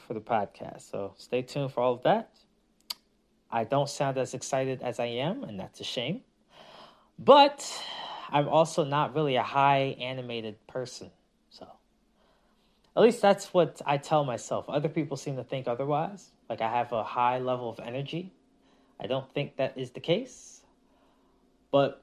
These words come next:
something that seems so natural to you, you don't necessarily think that it's a great thing, right? It's just, just like, I'm breathing, like, whatever. But other people's like, "Oh my gosh, that's different."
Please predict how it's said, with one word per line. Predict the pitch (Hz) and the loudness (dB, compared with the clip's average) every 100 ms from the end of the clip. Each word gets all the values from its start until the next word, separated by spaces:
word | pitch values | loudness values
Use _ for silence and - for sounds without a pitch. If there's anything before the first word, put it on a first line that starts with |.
| _ | _
something | - 175 185 185 | -4 -2 0 0
that | 165 | -2
seems | - 175 - | -2 -4 -4
so | |
natural | 160 147 156 - 143 | -4 -2 -2 -4 -10
to | - 131 | -8 -2
you, | 180 185 131 131 - _ _ _ _ _ _ - | 2 2 0 -4 -10 _ _ _ _ _ _ -6
you | 139 | -4
don't | 135 147 117 | 4 4 4
necessarily | 135 - 147 131 120 | -4 -4 -2 -2 -2
think | - 131 | -6 -6
that | 123 113 | -4 -6
it's | 113 110 | -8 -12
a | |
great | - 113 - | -6 -6 -6
thing, | - 110 92 | -8 -8 -4
right? | 104 104 | -4 -4
It's | 101 95 | -8 -12
just, | 101 - | -14 -12
just | 101 - | -10 -6
like, | 101 - | -8 -8
I'm | 107 101 | -12 -8
breathing, | 104 113 95 85 - | -8 -6 -8 -14 -18
like, | 92 92 | -16 -14
whatever. | 98 110 95 98 - _ _ _ _ _ _ _ | -10 -8 -8 -10 -14 _ _ _ _ _ _ _
But | 113 | 0
other | 127 135 | 0 -2
people's | 135 131 131 123 | -4 -4 -2 -2
like, | 113 | -4
"Oh | - 202 | -2 -4
my | 185 | -6
gosh, | - 143 262 - - | -8 -4 -2 -2 -2
that's | - 294 - | -2 -2 -4
different." | 151 180 - 403 165 113 - | -4 -4 0 0 0 -2 -14